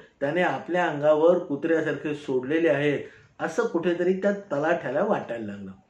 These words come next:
आता तलाठ्याने सांगितलं, "बा, माझ्यामध्ये सबंध दिवस काम करून आता काही त्राण उरलेलं नाही.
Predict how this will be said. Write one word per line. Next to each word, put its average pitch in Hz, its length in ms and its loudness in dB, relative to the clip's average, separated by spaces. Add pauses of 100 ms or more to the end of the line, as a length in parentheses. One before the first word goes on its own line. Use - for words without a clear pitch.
(760)
आता 151 400 2 (420)
तलाठ्याने 175 520 2
सांगितलं, 165 600 4
"बा, 151 100 4
माझ्यामध्ये 160 800 4
सबंध 165 360 -2
दिवस 160 400 2
काम 165 280 -2
करून 160 320 2
आता 147 160 -2
काही 147 220 0
त्राण 143 420 -4
उरलेलं 143 420 2
नाही. 147 280 -4